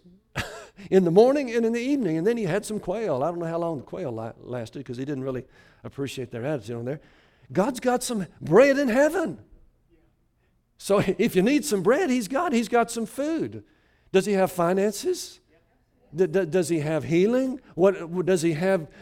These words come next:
joy and peace and power? What, what, picture the throne of God. Can you imagine what it would be like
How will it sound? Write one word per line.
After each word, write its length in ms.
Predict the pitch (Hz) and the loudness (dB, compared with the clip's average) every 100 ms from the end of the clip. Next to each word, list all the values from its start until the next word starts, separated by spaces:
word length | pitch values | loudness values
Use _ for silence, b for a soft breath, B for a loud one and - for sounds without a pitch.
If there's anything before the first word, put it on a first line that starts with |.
| B | B
joy 580 | - 170 208 240 277 226 | 2 8 8 8 4 2
and 240 | 147 135 | -2 -4
peace 500 | - 247 262 285 - B | -2 0 2 0 -4 B
and 240 | B 185 175 | B -8 -4
power? 540 | - 190 254 269 262 B B | 2 4 4 2 0 B B
What, 300 | 220 269 180 | 8 8 6
what, 360 | - - 180 | -4 -8 -8
picture 360 | - 285 294 285 | 0 0 0 -4
the 140 | 214 | -4
throne 320 | 208 233 233 226 | -2 2 4 4
of 100 | 185 | 4
God. 380 | 240 254 160 - B B B | 2 2 0 -6 B B B
Can 140 | 220 | -2
you 100 | 247 | 2
imagine 460 | 226 170 196 254 254 | 2 4 4 4 2
what 140 | 240 | 2
it 60 | 240 | 4
would 140 | 208 | 2
be 140 | 165 214 | 2 0
like 340 | 214 226 220 | -2 -8 -14